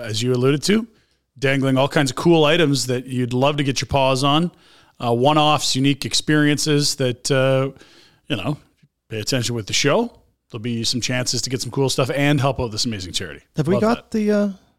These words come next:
Speaker 1: The elf on the shelf.
Speaker 2: do we have the elf,
Speaker 1: Top
Speaker 2: uh,
Speaker 1: shelf elf, though.
Speaker 2: I'd love to see it.
Speaker 1: Can we see it?
Speaker 2: I'd love to see it.
Speaker 1: Top shelf elf.
Speaker 2: 'Cause we went to, uh, went to great efforts. We got, uh, Kennedy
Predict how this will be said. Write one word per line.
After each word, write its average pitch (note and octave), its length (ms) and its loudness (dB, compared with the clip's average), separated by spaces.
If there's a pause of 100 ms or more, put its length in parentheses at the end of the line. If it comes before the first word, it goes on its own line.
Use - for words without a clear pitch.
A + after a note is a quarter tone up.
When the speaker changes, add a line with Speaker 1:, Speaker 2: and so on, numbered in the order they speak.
(420)
Speaker 1:
The C#3 60 -10
elf B2 100 -8
on B2+ 60 -4
the B2 60 -6
shelf. - 180 -10
Speaker 2:
do C3+ 80 -8
we D3+ 60 -2
have F#3+ 140 -2
the F3+ 100 -2
elf, F#3+ 200 -2
Speaker 1:
Top E3 120 -6
Speaker 2:
uh, G3 40 0
Speaker 1:
shelf F3+ 160 0
elf, D3 180 -6
though. C#3 160 -12 (400)
Speaker 2:
I'd F3+ 100 2
love G3+ 120 4
to C#3 60 -2
see F#3+ 180 4
it. A#2 120 -2 (280)
Speaker 1:
Can - 60 -20
we A#2 60 -4
see - 120 0
it? G3 160 -4 (260)
Speaker 2:
I'd - 60 0
love G3+ 120 4
to C3+ 40 0
see F#3+ 200 4
it. G2+ 200 -6 (560)
Speaker 1:
Top D3+ 140 -4
shelf D#3+ 220 2
elf. E3+ 220 -2 (220)
Speaker 2:
'Cause D3 140 2
we D3+ 60 6
went D#3+ 200 4
to, C3 280 4
uh, G#2+ 200 -4 (840)
went F3 120 -4
to D3 60 0
great C3 260 2
efforts. C#3+ 280 0
We B2+ 80 -4
got, A#2+ 320 0
uh, A2+ 120 0
Kennedy F3 460 2